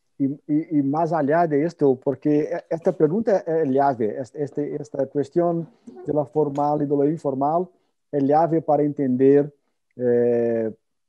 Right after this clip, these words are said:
para entender América Latina principalmente, pero yo llamo atención para el papel del dibujo, ¿no? Porque la gran diferencia entre lo formal y lo informal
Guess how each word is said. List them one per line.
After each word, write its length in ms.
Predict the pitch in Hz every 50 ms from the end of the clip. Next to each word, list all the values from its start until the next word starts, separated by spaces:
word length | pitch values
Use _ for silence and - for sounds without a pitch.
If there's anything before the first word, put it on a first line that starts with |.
| _ _ _ _ _ _ _ _ _ _ _ _ _ _ - _ -
para 140 | 120 123
entender 340 | 127 113 123 120 120 139 135
América 360 | 127 117 127 135 139 - 139
Latina 360 | 131 120 113 - 165 165 160 147
principalmente, 840 | - 131 120 - 139 - 123 117 120 139 170 196 196 160 113 101 - _ _ _ _ _ _ _
pero 360 | - 151 156 156 151 151 151 151
yo 140 | 147 160
llamo 320 | 151 151 175 196 208 214 214
atención 680 | 208 - 180 160 - - 175 170 175 185 202 220 214 - _ _ _
para 520 | - 160 165 170 175 170 175 180 156 - _ _ -
el 560 | 160 160 160 160 156 160 165 165 170 170 170 - _ _
papel 420 | - 147 135 - - 175 190 190 160
del 220 | 175 160 143 131
dibujo, 540 | 135 131 113 139 233 277 - - - - _ _ _ _ _ _
¿no? 200 | - 190 254 285 _ _ _ _ _ _
Porque 560 | - 151 147 143 - 156 156 156 156 160 160 -
la 160 | 160 151 147 143
gran 240 | 143 180 220 233
diferencia 600 | 190 220 - - 170 165 190 226 208 - 175 151
entre 220 | 151 160 156 165 160
lo 140 | 156 160 151
formal 600 | - 170 165 156 147 147 143 147 160 175 180 -
y 60 | 180 160
lo 180 | 151 156 151
informal 640 | 180 220 - - 170 156 147 147 151 180 226 285 -